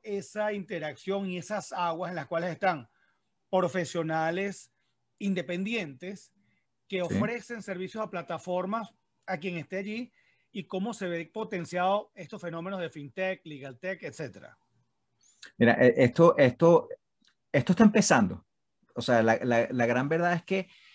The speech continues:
Speaker 2: cuando nosotros comenzamos esto, estábamos haciendo proyecciones a estar más o menos en este, en este momento histórico desde el punto de vista de oferta y demanda de servicios,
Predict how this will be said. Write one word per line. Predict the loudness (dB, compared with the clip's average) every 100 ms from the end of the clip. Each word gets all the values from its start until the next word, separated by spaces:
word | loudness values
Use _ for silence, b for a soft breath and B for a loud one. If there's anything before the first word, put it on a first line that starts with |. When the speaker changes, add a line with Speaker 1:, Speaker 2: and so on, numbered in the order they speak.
| b _
Speaker 2:
cuando | 2 4
nosotros | 4 2 0 -2
comenzamos | 0 2 2 2 4
esto, | 4 4 2 0 -2 -2
estábamos | 0 4 4 4
haciendo | 2 0 -2
proyecciones | 2 2 2 0 0 0
a | -2
estar | -2 0 2
más | 2 2
o | 2
menos | 2 2
en | 2
este, | -2 -2 0 0 2
en | 0
este | 0 -2 -4 _
momento | -4 2 4 6 4 2
histórico | -2 2 4 6 4 2 2 2
desde | 0 0 0
el | 0
punto | 0 2
de |
vista | 2 0 0
de | 2 2
oferta | 0 0 0 0
y | 0
demanda | 0 0 0
de | -2
servicios, | -2 0 0 0 -4